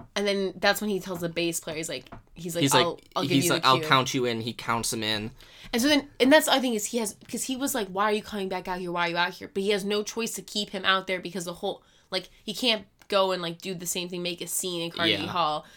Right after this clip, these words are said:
Speaker 1: There already was a scene. He's like, "What the hell is going on?"
Speaker 2: Yeah.
Speaker 1: And so then he has no choice but to lead the whole entire band at Caravan.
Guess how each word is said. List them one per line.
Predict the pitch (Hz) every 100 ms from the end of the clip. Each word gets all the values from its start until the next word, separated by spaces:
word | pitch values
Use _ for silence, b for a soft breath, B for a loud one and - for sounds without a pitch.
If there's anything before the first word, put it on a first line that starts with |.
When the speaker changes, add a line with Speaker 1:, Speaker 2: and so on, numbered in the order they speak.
| B
Speaker 1:
There | 190
already | 202 180
was | 185 190
a |
scene. | 185 170
He's | 165 160
like, | 160
"What | 175
the | 170
hell | 170
is | 156
going | 160 143 147
on?" | 165 143 139 -
Speaker 2:
Yeah. | 127 101 67 B B -
Speaker 1:
And | 185
so | 175 190 175 175 170 - - _ _
then | 175 175 175 170 165 160
he | 180 175
has | 170
no | 175
choice | 170 - 160 165
but | - 160
to | - 160 139
lead | 165 156 143
the | -
whole | 165 151
entire | 147 165 -
band | - 151 127
at | -
Caravan. | 147 147 143 139 90